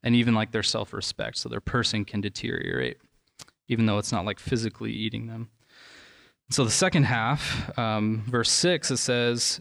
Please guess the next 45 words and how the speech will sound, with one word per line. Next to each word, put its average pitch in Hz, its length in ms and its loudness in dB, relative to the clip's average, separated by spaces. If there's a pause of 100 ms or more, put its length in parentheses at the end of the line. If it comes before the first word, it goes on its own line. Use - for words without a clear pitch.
you 123 140 4
know, 117 340 2
"Better 135 200 2
is 127 100 0
a 123 60 0
handful 127 440 2
of 110 120 -4
quietness 131 800 0
than 113 240 0
two 135 220 2
hands 127 400 4
full 120 160 0
of 107 100 -4
toil 120 640 2
and 120 100 -2
a 117 40 2
striving 113 400 2
after 110 180 -2
the 107 80 -2
winds." 117 300 4
The 117 100 0
two 196 300 4
hands 120 480 4 (360)
translates 127 540 4
to 120 140 0
fistfuls, - 760 -2 (140)
like 110 160 -6
this. 117 400 0
You 110 60 -4
know, 107 100 -2
you 113 140 0
hold 117 180 -2
your 110 100 -2
hands 117 220 0
out 101 80 0
like 110 160 -4
this, 123 360 0 (380)
and 135 140 8
you 127 80 6
can 117 100 2
see 147 180 4
'em, 131 140 6
like, 110 180 0
clenching, 117 600 2
right? 113 320 -2